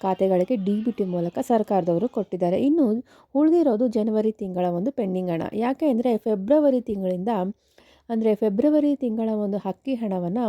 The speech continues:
ಮಾರ್ಚ್ ತಿಂಗಳಲ್ಲಿ ಅವರು ಅಕ್ಕಿ ಹಣದ ಬದಲಿಗೆ ಅಕ್ಕಿಯನ್ನೇ ಕೊಟ್ಟಿದ್ದಾರೆ. So ನಿಮಗೆಲ್ಲ ಗೊತ್ತಿದೆ ಅಲ್ವಾ, ಮಾರ್ಚ್ ತಿಂಗಳಲ್ಲಿ,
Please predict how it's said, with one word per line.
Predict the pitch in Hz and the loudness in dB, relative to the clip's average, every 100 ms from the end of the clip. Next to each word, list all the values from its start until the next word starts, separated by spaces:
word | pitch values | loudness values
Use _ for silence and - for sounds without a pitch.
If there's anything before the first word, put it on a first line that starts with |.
| 180 | -2
ಮಾರ್ಚ್ | 180 202 277 - | -2 0 -2 -2
ತಿಂಗಳಲ್ಲಿ | 226 202 180 202 233 202 - - - - | -4 0 0 2 0 -2 -4 -20 -10 -2
ಅವರು | 214 214 | 0 0
ಅಕ್ಕಿ | 208 - 294 | -2 -2 0
ಹಣದ | 262 202 190 175 | 2 0 -2 0
ಬದಲಿಗೆ | 170 165 190 302 269 | -2 -2 -6 -4 -4
ಅಕ್ಕಿಯನ್ನೇ | 262 - 202 208 | -4 -2 -2 -2
ಕೊಟ್ಟಿದ್ದಾರೆ. | 240 175 165 160 170 | -2 -4 -2 -2 -2
So | 214 | -2
ನಿಮಗೆಲ್ಲ | 208 196 190 196 | -2 0 2 2
ಗೊತ್ತಿದೆ | 185 185 180 | 0 0 0
ಅಲ್ವಾ, | 190 226 | 0 -2
ಮಾರ್ಚ್ | 190 202 269 - | -2 0 -2 -4
ತಿಂಗಳಲ್ಲಿ, | 214 185 180 226 | -4 0 2 2